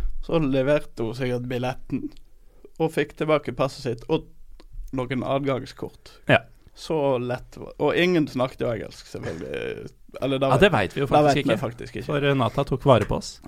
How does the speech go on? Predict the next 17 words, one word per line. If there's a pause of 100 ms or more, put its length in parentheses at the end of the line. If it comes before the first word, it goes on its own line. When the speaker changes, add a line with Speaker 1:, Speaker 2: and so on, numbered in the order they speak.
(100)
Speaker 1:
Men
jeg
hadde
skvidd
meg
litt
for
å (680)
levere
fra (120)
<laughs>
meg
passet
mitt.
Speaker 2:
<laughs> (1080)
Ja.
Speaker 1:
Og,